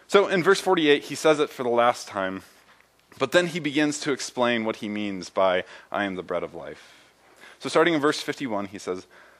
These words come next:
"I am the living bread that comes down from heaven. Whoever eats of this bread will live forever,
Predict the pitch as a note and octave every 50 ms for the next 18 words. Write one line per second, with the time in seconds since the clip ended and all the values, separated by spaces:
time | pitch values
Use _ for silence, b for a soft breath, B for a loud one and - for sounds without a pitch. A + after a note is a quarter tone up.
0 | b b b b _ _ - B2+ D3 E3 D#3 C#3 B2+ A#2+ B2 A#2+ A#2 G2+ F2+ -
1 | G2+ G2+ G2+ G2+ F2+ - - - - - B2 A2 G#2+ - E2+ G2 G2+ G2 G2 -
2 | - E2+ - - - - - - - - - b b b b b b b b b
3 | b b b _ _ _ - - D3+ D#3+ D#3+ E3 - C#3 D3 - - C3+ A2+ A2+
4 | A2 - _ F#2 G2+ G2+ G2 F#2+ F#2+ F#2+ G2+ A2 A2+ A2 G2+ - - - - -
5 | F#2+ F2+ E2+ F#2 F2+